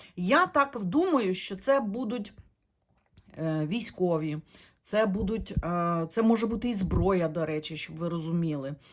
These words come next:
а, яка поступить саме у квітні, е, для нашої допомоги. Розумієте, з однієї сторони у нас не дуже позитивна карта,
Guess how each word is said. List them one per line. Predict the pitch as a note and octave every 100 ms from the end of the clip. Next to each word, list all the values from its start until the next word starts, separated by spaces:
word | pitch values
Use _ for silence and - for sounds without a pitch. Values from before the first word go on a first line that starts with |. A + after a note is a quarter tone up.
| - - -
а, | D#3+ D3+ D3 C#3+ C#3+
яка | E3 F#3 G#3
поступить | G3+ A#3+ - - C4 B3 F#3+ E3 -
саме | - G3 D#3 C3+ -
у | - G3+ B2
квітні, | - D#3 D#3+ C#3 - F3 E4+ - - - - -
е, | E3+ E3+ E3 E3
для | D#3 G#3+ C4
нашої | A3+ G#3 - G3+
допомоги. | F3+ F#3+ G3+ F#3+ F#3 B2+ -
Розумієте, | C#3 E3 A3+ D#4+ G#3 E3+
з |
однієї | A3 A#3 C#4 D4 C4+
сторони | A3+ - G#3 G#3 G3+ F3 -
у | G3
нас | F#3+ C#3+ - F#3
не | B3+
дуже | A#3 A3+ E3+ F3+
позитивна | - G3+ A3 B3 C4+ B3+ B3
карта, | B3 B3 A#3+ C#4+